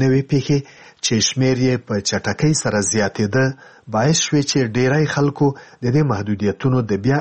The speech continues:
انفاظ غوښتنه وکړه. د ایران د روغتیا وزارت پرون د څلرویشتو ساعتونو په ترڅ کې په کووید نولس ناروغۍ د یو سلو اتیا کسانو د مړینې خبر ورکړ او همداراز وویل چې په دې ویروس دوه زره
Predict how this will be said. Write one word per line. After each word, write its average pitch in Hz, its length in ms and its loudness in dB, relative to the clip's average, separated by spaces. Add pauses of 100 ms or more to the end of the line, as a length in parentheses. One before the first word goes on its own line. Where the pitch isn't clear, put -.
(140)
انفاظ 98 360 -2 (260)
غوښتنه 123 460 0
وکړه. 123 260 -2 (840)
د 135 100 0
ایران 139 220 0
د 131 120 2
روغتیا 127 300 0
وزارت 135 500 0
پرون 131 260 2 (160)
د 120 140 -2
څلرویشتو 131 560 0
ساعتونو 110 480 0
په 104 140 -2
ترڅ 120 180 0 (100)
کې 117 120 -2 (400)
په 107 160 -4
کووید 107 340 0
نولس 127 260 2 (120)
ناروغۍ 104 380 0 (100)
د - 100 -2
یو 117 160 2
سلو 113 200 0 (120)
اتیا 147 220 -2 (100)
کسانو 127 320 0
د 98 200 -4
مړینې 104 300 -2 (100)
خبر 123 300 0
ورکړ 110 300 -2 (520)
او 104 120 -2
همداراز 107 400 0
وویل 147 280 2
چې 139 220 -4
په - 120 -4
دې 147 140 2
ویروس 139 280 2 (400)
دوه 120 180 2
زره 110 160 0